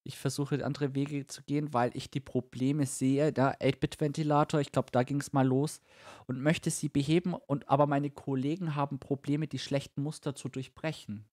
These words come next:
Das ist sau interessant. Sau guter Punkt, acht-Bit, äh, Eight-Bit-Ventilator.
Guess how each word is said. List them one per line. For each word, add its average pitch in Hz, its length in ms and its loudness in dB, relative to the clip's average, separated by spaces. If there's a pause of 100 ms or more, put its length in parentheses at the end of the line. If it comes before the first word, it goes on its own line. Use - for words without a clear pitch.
Das - 140 -14
ist - 140 -16
sau 147 180 -4
interessant. 147 680 -6 (1300)
Sau 160 440 2
guter 147 360 -2
Punkt, 127 380 -4
acht-Bit, - 600 -8
äh, - 240 -12
Eight-Bit-Ventilator. 120 1200 -2